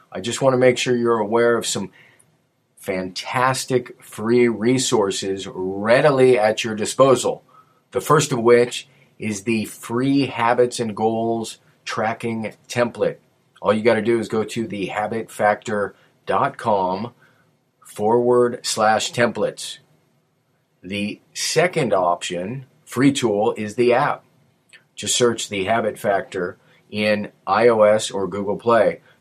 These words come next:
The third option, the quickest of all the above, to get the same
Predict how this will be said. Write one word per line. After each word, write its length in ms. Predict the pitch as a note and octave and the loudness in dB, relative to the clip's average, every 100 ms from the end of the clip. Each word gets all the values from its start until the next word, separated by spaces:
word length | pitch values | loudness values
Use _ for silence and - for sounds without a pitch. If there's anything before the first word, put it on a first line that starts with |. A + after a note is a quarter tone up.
| - | -6
The 160 | G2+ | -6
third 340 | F#2+ B2+ C#3 C3 | 0 2 4 6
option, 600 | A2+ G#2 - G2 G#2 G#2+ - | 6 4 0 -6 -6 -10 -10
the 160 | G2 | -10
quickest 500 | - - A#2+ A2 - | -4 0 0 -2 -6
of 100 | F2 | -2
all 220 | G#2+ G#2+ G#2 | 4 6 6
the 120 | G2 | 2
above, 460 | F#2 F2+ F2 F2 _ _ _ _ | 0 0 0 -2 _ _ _ _
to 100 | - | -6
get 220 | F#2 G#2+ | -4 -4
the 100 | - | -6
same 600 | F#2 - B2+ A2+ A2 G#2 | -4 2 4 4 0 -4